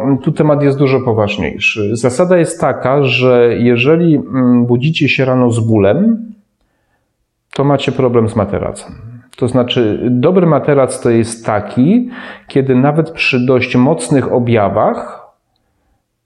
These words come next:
budzicie się bez bólu. Dopiero w-, kiedy wstajecie, zaczynacie się poruszać, ból się pojawia. Macie na przykład objawy rwy kulszowej czy lumbago. Kiedy położycie się na dobrym materacu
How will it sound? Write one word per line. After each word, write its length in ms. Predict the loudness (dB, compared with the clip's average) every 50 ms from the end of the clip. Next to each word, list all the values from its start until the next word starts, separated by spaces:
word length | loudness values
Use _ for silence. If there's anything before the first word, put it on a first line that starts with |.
| _ -10
budzicie 560 | -8 -6 -2 -2 0 0 0 0 0 0 0 0
się 160 | 0 0 0
bez 220 | 0 0 0 0
bólu. 500 | 0 0 0 0 0 -2 -4 -6 -12 -20 -20 -16 -12
Dopiero 520 | -8 -6 -4 -4 -4 -2 0 0 2 2 0
w-, 200 | -2 -6 -8 -6
kiedy 260 | -4 -2 0 -2 -2
wstajecie, 580 | -4 -6 -6 -4 -2 0 2 0 0 0 0 0
zaczynacie 480 | 0 0 0 0 0 0 0 0 -2
się 160 | -2 -2 -4
poruszać, 920 | -2 0 0 0 0 0 0 0 0 0 0 -2 -4 -6 -8 -8 -10 -12 -20 _ _ _ _ _ _ _ _ _ _ _ _ -8
ból 420 | -6 -6 -4 -4 -2 0 0 0 0
się 160 | 0 -2 -2
pojawia. 460 | -2 0 0 0 0 0 0 -2 -4 -8 -8 -6 -4
Macie 260 | -4 -4 -2 -2 -2
na 100 | -2 -2
przykład 380 | -2 -2 -4 -4 -4 -4 -4 -6 -8 -8 -6
objawy 380 | -4 -2 0 0 2 2 2 0
rwy 180 | 0 0 -2
kulszowej 580 | -2 -4 -8 -10 -10 -10 -10 -8 -8 -8 -8 -8
czy 140 | -6 -4 -2
lumbago. 500 | 0 0 0 0 0 -2 -6 -8 -12 -18 -20 -20 _ _ -20 -20 -20 -20 -20 -20 -20 -20 -20 _ _ _ _
Kiedy 260 | -4 -2 -2 -2 -2
położycie 500 | -2 0 0 0 0 0 0 -2 -2 -2
się 160 | -2 0 0
na 140 | 0 0 0
dobrym 400 | 0 0 0 0 2 2 2 2
materacu 1040 | 2 2 0 0 0 0 0 0 0 -2 -4 -4 -2 0 0 0 0 -2 -4 -10